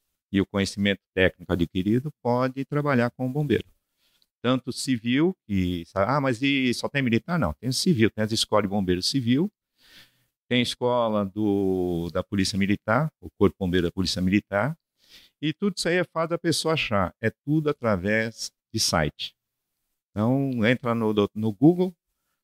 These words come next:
Força Aérea Brasileira, Marinha, Exército, vai aparecer os concursos. Corpo de Bombeiro do Estado de São Paulo, vai aparecer os concursos. Fora do Estado de São Paulo, "Ah, mas eu quero trabalhar no bombeiro de, do Rio Grande do Sul."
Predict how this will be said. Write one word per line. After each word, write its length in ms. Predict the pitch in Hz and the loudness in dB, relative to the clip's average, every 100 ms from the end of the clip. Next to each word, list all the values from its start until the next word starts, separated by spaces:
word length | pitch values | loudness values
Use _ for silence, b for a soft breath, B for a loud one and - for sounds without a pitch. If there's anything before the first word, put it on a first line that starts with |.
| _ | _
Força 260 | 147 - | -6 -2
Aérea 140 | 147 143 | 0 0
Brasileira, 920 | 139 131 107 107 123 123 95 90 87 | 0 0 0 2 2 2 0 -4 -6
Marinha, 600 | 92 110 95 113 123 95 | -2 0 2 2 2 -2
Exército, 500 | 85 104 135 117 - | -4 -2 0 -2 -4
vai 100 | 110 | -8
aparecer 360 | 113 113 104 117 | -2 0 0 -2
os 100 | 110 | -4
concursos. 560 | 113 104 - 87 - - _ _ _ _ _ _ _ _ | -4 -4 0 0 -2 -10 _ _ _ _ _ _ _ _
Corpo 260 | 139 151 151 | -4 -2 -2
de 80 | 143 | -2
Bombeiro 600 | 139 110 117 135 131 123 | 0 2 2 2 -2 -4
do 80 | |
Estado 340 | 110 - 117 120 | -8 0 0 0
de 60 | |
São 140 | - 117 | -2 -4
Paulo, 380 | - 110 82 76 | 0 0 0 -2
vai 140 | 85 | -6
aparecer 380 | 90 101 92 104 | -2 2 2 0
os 100 | 107 | -4
concursos. 500 | 113 - 113 92 - | -6 -2 0 0 -2
Fora 260 | - 139 135 | -4 0 0
do 60 | - | -4
Estado 280 | - 127 | -2 -2
de 60 | - | 0
São 160 | 123 110 | -4 -4
Paulo, 320 | - 101 107 | 0 0 2
"Ah, 60 | |
mas 100 | 127 | 0
eu 80 | 120 | 0
quero 800 | - 143 143 143 127 107 98 87 | 0 -2 0 0 2 0 -4 -10
trabalhar 360 | - 107 104 120 | -4 0 2 2
no 60 | 117 | 0
bombeiro 360 | 101 117 123 | -2 0 0
de, 220 | 110 107 | -2 -4
do 100 | 101 | -4
Rio 120 | 101 107 | -2 0
Grande 220 | 123 120 | 0 0
do 40 | |
Sul." 240 | - 107 | -2 0